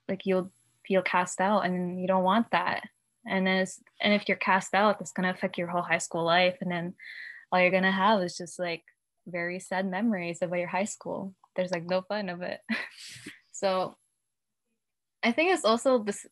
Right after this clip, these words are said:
how, like, society works in general, like, how society played out to help these teenagers or help us growing in education, like, how they set it up.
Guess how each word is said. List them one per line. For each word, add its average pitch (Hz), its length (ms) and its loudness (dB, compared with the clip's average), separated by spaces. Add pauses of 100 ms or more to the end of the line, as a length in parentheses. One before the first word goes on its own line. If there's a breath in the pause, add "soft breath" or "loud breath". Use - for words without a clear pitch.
(160)
how, 202 440 2
like, 185 180 0
society 185 580 0
works 202 460 -4 (120)
in 202 140 -4
general, 214 600 -2
like, 185 180 -4
how 185 180 -6
society 180 460 -8
played 180 380 -6
out 175 260 -2 (1120 loud breath)
to 185 560 -4 (840)
help 208 420 0 (100)
these 185 180 -4
teenagers 180 760 -4
or 185 180 0
help 185 380 2
us 180 500 4 (340)
growing 185 260 6
in 185 100 0
education, 180 920 -6
like, 190 120 -12
how 180 180 -4
they 180 160 -8
set 180 240 -4
it 165 80 -8
up. - 240 -8